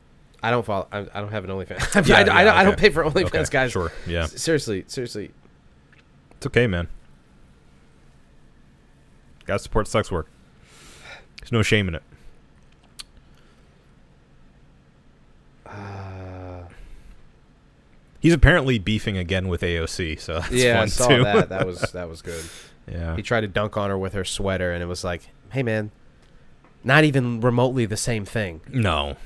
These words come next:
Speaker 1: I fucking, ugh. He just, uh, he makes me,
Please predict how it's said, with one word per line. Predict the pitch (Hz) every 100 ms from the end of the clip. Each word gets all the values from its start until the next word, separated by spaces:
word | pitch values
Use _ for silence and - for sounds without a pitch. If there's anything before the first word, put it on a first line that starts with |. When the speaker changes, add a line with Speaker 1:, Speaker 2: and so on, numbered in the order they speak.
| - - -
Speaker 1:
I | -
fucking, | - - - 269 - 180 -
ugh. | 170 165 135 107 - - - - - _ _ _ _ _ _ _ _ - - _ _ _ - _ - _ - _ -
He | - 95
just, | - 87 - - -
uh, | 107 104 98
he | 87
makes | 82 80 -
me, | 71 73